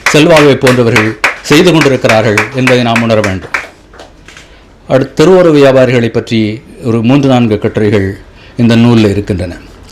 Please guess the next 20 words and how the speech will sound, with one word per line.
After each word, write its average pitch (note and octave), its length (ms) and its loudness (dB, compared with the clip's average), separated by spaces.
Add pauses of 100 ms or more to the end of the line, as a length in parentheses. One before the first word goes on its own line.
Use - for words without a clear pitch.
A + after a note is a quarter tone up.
(140)
இப்போ C3+ 160 0
ஒரு C#3 120 4
ச-, C#3 240 -4
ப-, C3+ 120 -2
பாத-, D3 440 0 (120)
நன்-, C3+ 300 2
ஒரு B2+ 200 0
நடைபாதை F3 400 2
இருக்கிறது. G#2 680 -2
அந்த - 160 -6
நடைபாதை E3+ 540 2
நாம் D3+ 180 2
முன்னாடி D3+ 200 2
சொன்ன C#3 200 0
மாதிரி C#3 160 0
ஆக்கிரமிக்கப்பட்டிருக்கிறது. G#2+ 960 -2 (500)
ஏன் F#3 240 4
நடைபாதைகள் D3+ 540 2
பயன்படுத்த C#3+ 520 0
முடியவில்லை A2+ 600 0